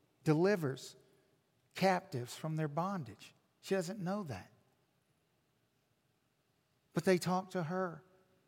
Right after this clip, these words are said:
and they cast out her demon. And meanwhile, all this is going on, there's a man who gets up every day and puts his uniform on and goes to the prison because he's a corrections officer.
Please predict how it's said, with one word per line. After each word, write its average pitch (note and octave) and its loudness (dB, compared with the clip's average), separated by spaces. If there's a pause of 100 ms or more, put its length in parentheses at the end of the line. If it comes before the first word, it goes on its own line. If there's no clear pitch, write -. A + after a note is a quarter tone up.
(160)
and E3 4
they E3 6
cast F#3 0
out E3+ 0
her E3 0
demon. D#3 0 (2000)
And F3+ 8
meanwhile, G#3 10
all G3+ 12
this G#3 6
is F3+ -2
going G3 4
on, G3+ 6
there's F3+ 4
a F3 4
man F3+ 4
who E3 4
gets E3+ 2
up F3+ 0
every F3+ 4
day F3+ 6
and D#3+ 2 (240)
puts F#3+ 4
his D3+ 2
uniform E3 2
on C#3+ 2
and C3+ 0 (1300)
goes F3+ 8
to F3 2
the D#3 2
prison E3+ 4
because D3+ 2
he's D3+ 0
a - 0
corrections D#3 2
officer. B2 -4